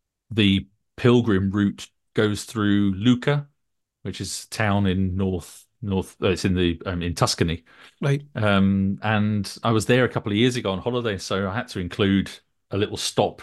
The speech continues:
Speaker 1: in Lucca because, you know, you think, "Well, I've been there," so, <laughs> so it's great. And then, you know, it's only, like,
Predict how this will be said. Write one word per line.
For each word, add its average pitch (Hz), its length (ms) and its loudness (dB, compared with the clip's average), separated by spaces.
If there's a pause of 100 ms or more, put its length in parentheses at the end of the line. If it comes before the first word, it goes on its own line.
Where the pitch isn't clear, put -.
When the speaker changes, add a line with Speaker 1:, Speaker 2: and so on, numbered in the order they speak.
(100)
Speaker 1:
in 98 120 -6
Lucca 98 460 -4 (680)
because, 95 520 -2
you 101 80 2
know, 80 80 -4
you 90 180 -4
think, 98 300 0
"Well, 95 140 0
I've 82 80 -6
been 135 180 4
there," 104 160 -2
so, - 180 -4 (200)
<laughs> - 180 -20
so - 320 0 (640)
it's - 140 -4
great. 117 300 2 (180)
And 120 120 4
then, 120 500 4
you - 80 -2
know, 131 60 0
it's 110 120 -2
only, 139 180 4
like, 107 260 -2